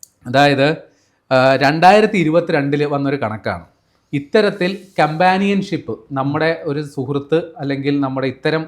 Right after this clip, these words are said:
കുൽസിത പ്രവൃത്തികളൊക്കെ സംസാരിക്കാൻ പറ്റിയ ആളുകളുടെ അത്തരം ആപ്പുകളുടെ ഡൗൺലോഡ് രണ്ടായിരത്തി ഇരുപത്തിരണ്ടിലെ കണക്ക് പ്രകാരം ഇരുന്നൂറ്റി ഇരുപത് മില്യൺ ആണ്. പിന്നെ ഈ പറയുന്ന സംഗതികൾ, അതായത് ഈ എ ഐ ചാറ്റ് ബോട്ടുകളെ മൊത്തത്തിൽ നിയന്ത്രിക്കാനായിട്ട്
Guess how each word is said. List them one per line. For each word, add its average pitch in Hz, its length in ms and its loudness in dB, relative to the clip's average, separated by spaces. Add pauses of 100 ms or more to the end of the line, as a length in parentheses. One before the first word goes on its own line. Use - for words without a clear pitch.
കുൽസിത 143 340 -6
പ്രവൃത്തികളൊക്കെ 139 640 -6
സംസാരിക്കാൻ 135 600 -6
പറ്റിയ 135 240 -6
ആളുകളുടെ 139 500 -4 (360)
അത്തരം 196 480 -2 (100)
ആപ്പുകളുടെ 156 800 -2
ഡൗൺലോഡ് 131 600 0 (580)
രണ്ടായിരത്തി 156 540 2
ഇരുപത്തിരണ്ടിലെ 165 680 0
കണക്ക് 131 360 -8
പ്രകാരം 123 340 -4
ഇരുന്നൂറ്റി 139 600 -8
ഇരുപത് 127 280 -6
മില്യൺ 104 400 -10
ആണ്. 78 140 -20 (1300)
പിന്നെ 143 220 0 (680)
ഈ 156 160 -2
പറയുന്ന 160 600 2
സംഗതികൾ, 139 400 0
അതായത് 135 240 -2
ഈ 135 80 -2
എ 123 200 0
ഐ 175 80 -2
ചാറ്റ് 131 260 -2
ബോട്ടുകളെ 135 400 -4
മൊത്തത്തിൽ 160 540 -6
നിയന്ത്രിക്കാനായിട്ട് 131 840 -8